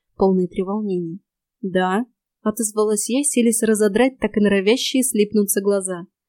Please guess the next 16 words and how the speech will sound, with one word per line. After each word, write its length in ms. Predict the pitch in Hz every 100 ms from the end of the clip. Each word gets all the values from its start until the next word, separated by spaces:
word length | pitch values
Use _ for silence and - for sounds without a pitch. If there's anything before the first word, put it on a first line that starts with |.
| _ _ _ _ _
«Тебе 300 | - 190 220
придётся 500 | 254 320 254 277 -
прыгать», 460 | - 202 214 208 - _ _ _
смущённо 540 | - 208 190 202 185 180
продолжил 520 | 196 190 185 196 190
Даниэль. 440 | 196 190 180 175 _ _ _ -
«Боюсь, 360 | 190 226 233
я 80 | 220
могу 260 | 220 214 226
не 120 | 220
удержаться 600 | 208 196 185 202 247 -
при 140 | 214
посадке 540 | 208 190 - 170 - 185
и 260 | 208 262
полечу 380 | 262 202 190 254
кувырком. 640 | 247 208 196 - 208 220